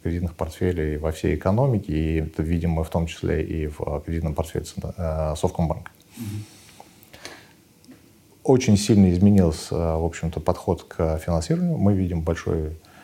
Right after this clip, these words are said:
Speaker 1: э, процент выдач в плавающих ставках, чего раньше не было. По оценкам, э, это где-то уже сейчас сорок пять процентов кредитного портфеля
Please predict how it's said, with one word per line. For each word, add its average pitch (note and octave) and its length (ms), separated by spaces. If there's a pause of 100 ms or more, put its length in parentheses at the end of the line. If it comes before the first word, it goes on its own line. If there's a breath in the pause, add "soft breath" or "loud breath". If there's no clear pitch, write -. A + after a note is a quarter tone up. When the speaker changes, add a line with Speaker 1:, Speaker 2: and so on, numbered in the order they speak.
(640 loud breath)
Speaker 1:
э, - 40 (400)
процент E2+ 500
выдач E2 480 (120)
в D#2+ 360
плавающих B2 420
ставках, - 460 (160)
чего G2 200
раньше G2+ 280
не G2 100
было. F#2 240
По E2 160
оценкам, E2 580
э, E2 260
это E2 180
где-то D#2+ 300
уже D#2 120
сейчас E2+ 160
сорок F2 240
пять D#2+ 160
процентов D#2+ 420 (260)
кредитного E2 400
портфеля E2 600